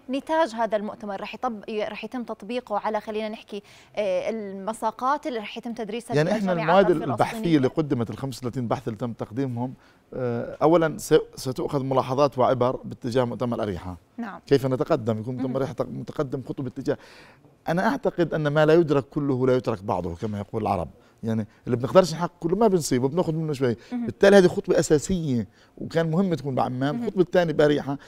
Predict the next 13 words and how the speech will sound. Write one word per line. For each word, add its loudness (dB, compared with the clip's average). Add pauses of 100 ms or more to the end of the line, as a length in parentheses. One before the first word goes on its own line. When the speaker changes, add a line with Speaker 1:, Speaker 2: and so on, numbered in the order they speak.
(140)
Speaker 2:
نراكم 6
على 4
ذلك 0 (280)
من -2
أجل 4 (280)
ت-، -4
ت-، -6
ب-، -2
تطوير 4
منهاج 4
فلسطيني 0
في -2
الجامعات. 0